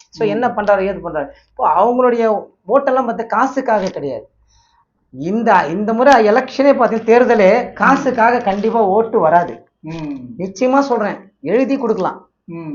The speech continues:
Speaker 1: ஏன்னு கேட்டீங்கன்னா, இந்த முறை வந்து க-, பணத்துக்காக ஓட்டு கிடையாது.
Speaker 2: ம்.
Speaker 1: மக்கள் நிர்ணயிக்க போறாங்க.
Speaker 2: ம்.
Speaker 1: அதுல வந்து யாரானா இருக்கலாம், யாருன்னா புதுசானாவும் இருக்கலாம்,
Speaker 2: ம்.
Speaker 1: இல்ல எடப்பாடியாவும் இருக்கலாம். எடப்பாடி வந்து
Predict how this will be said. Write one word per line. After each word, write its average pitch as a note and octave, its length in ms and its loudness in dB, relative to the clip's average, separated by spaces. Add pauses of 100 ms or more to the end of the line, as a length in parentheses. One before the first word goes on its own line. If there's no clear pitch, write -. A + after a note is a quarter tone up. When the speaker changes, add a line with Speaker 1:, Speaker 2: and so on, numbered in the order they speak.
(140)
Speaker 1:
ஏன்னு G#3 180 -4
கேட்டீங்கன்னா, G#3 240 -4
இந்த G3+ 240 -6
முறை A3 180 -2
வந்து A3+ 320 -4
க-, F3 240 -2
பணத்துக்காக A#3 460 0
ஓட்டு A3 300 0
கிடையாது. F3 520 -4
Speaker 2:
ம். D3+ 320 -12
Speaker 1:
மக்கள் E3+ 420 0
நிர்ணயிக்க G#3+ 500 -2
போறாங்க. C3+ 180 -8 (580)
Speaker 2:
ம். C#3+ 120 -12
Speaker 1:
அதுல D3+ 180 -6
வந்து G3+ 160 -8
யாரானா G#3 580 2
இருக்கலாம், F#3+ 300 -4
யாருன்னா F3+ 300 -6
புதுசானாவும் F#3+ 640 -4
இருக்கலாம், F3+ 420 -6 (120)
Speaker 2:
ம். - 180 -12
Speaker 1:
இல்ல D#3 220 -4
எடப்பாடியாவும் F#3+ 540 0
இருக்கலாம். F3 380 -2
எடப்பாடி F#3+ 420 0
வந்து F#3+ 320 -4